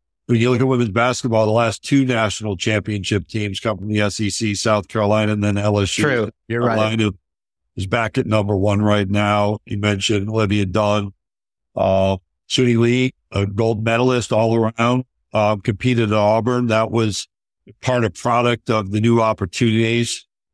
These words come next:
Speaker 1: that are there. But I think you could watch her speak to her experience and how,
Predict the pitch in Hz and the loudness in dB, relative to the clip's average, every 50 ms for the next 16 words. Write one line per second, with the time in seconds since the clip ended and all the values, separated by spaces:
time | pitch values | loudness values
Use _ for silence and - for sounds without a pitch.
0 | _ _ - 127 123 120 120 113 117 117 117 117 117 117 117 98 107 113 110 107 | _ _ -2 0 2 2 2 2 2 2 2 2 2 2 0 0 0 2 2 2
1 | 107 107 - _ _ _ _ _ - _ - 127 113 123 131 113 113 127 117 113 | 0 -2 -4 _ _ _ _ _ -20 _ -8 -4 -4 -2 -2 0 0 0 2 0
2 | 110 98 101 - _ - 113 117 120 120 117 120 - - - 135 131 123 120 104 | 0 -2 -6 -10 _ -4 -2 0 0 0 0 -2 -4 -2 0 2 2 2 2 0
3 | - - - - - 127 117 113 107 - _ _ - - 113 113 110 107 104 95 | -2 -4 -4 -2 -2 0 0 0 -2 -4 _ _ -4 0 0 2 2 0 0 -2
4 | - _ _ _ _ _ _ - 131 120 110 98 95 - - - 131 123 123 120 | -6 _ _ _ _ _ _ -2 0 0 0 0 -2 -4 -4 -4 -2 0 0 0
5 | 117 110 107 - - 110 107 107 110 104 107 | 0 0 -2 -2 0 0 2 2 2 0 0